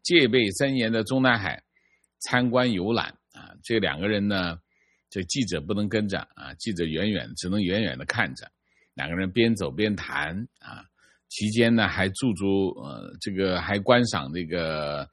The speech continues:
中南海的古树啊，这个月季啊。<clears throat> 穿过云斗门，习近平对川普说：“你看这棵树啊，它是两棵树连在一起了。”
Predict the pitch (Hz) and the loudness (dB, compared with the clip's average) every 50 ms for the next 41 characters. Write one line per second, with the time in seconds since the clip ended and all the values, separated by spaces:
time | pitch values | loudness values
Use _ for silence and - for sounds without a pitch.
0 | _ - - _ _ - 117 117 117 110 101 87 85 85 80 80 92 95 90 - | _ -20 -20 _ _ -2 2 2 4 4 2 2 0 -2 -4 -4 -4 -6 -6 -6
1 | 82 73 67 71 - - - 143 131 113 98 92 78 71 71 64 60 64 65 - | -8 -10 -10 -10 -10 -6 -2 0 2 2 4 2 2 2 0 -2 -4 -6 -10 -12
2 | - - 78 76 73 65 62 60 57 50 50 50 50 - 135 156 139 117 95 80 | -14 -14 -12 -10 -8 -6 -6 -6 -8 -8 -10 -8 -2 2 4 6 8 6 6 4
3 | - - - 60 53 50 50 50 50 - - 151 160 151 98 - - _ _ _ | 2 -4 -8 -10 -12 -14 -16 -18 -20 -4 0 0 0 0 0 -4 -8 _ _ _
4 | _ _ _ _ _ _ _ _ _ _ _ _ _ _ - - - - - - | _ _ _ _ _ _ _ _ _ _ _ _ _ _ -20 -18 -18 -20 -20 -20
5 | _ - - - 131 135 120 123 110 101 95 101 110 131 127 110 95 87 82 85 | _ -4 0 2 4 6 6 6 6 4 4 4 6 6 6 6 6 4 2 0
6 | 90 98 101 101 - _ _ - - - - _ _ _ _ - - 101 98 101 | 0 -2 -4 -6 -8 _ _ -20 -20 -20 -20 _ _ _ _ -8 -4 -2 0 2
7 | 113 107 90 90 85 90 90 87 101 92 87 80 - 104 107 101 87 73 67 - | 2 2 2 2 0 0 0 2 2 2 2 2 2 2 2 2 2 0 -4 -6
8 | - 95 98 95 - - _ _ - 85 92 85 127 135 139 120 113 117 120 120 | -2 -2 -2 -2 -4 -8 _ _ -10 -8 -6 0 4 4 4 4 4 2 0 2
9 | 127 120 - 170 147 92 - _ _ _ _ _ _ _ - - - - _ _ | 2 2 2 0 -2 -4 -4 _ _ _ _ _ _ _ -20 -20 -20 -20 _ _
10 | _ _ _ _ - - 127 123 - - - 82 73 82 87 110 110 - - 127 | _ _ _ _ -10 -6 -6 -4 -2 -2 -2 -2 -2 -2 -4 -4 -4 -2 -2 -2
11 | 104 92 90 104 107 123 123 123 123 113 - - - - - - - | 0 0 0 0 2 2 2 2 2 0 -2 -4 -4 -6 -6 -6 -6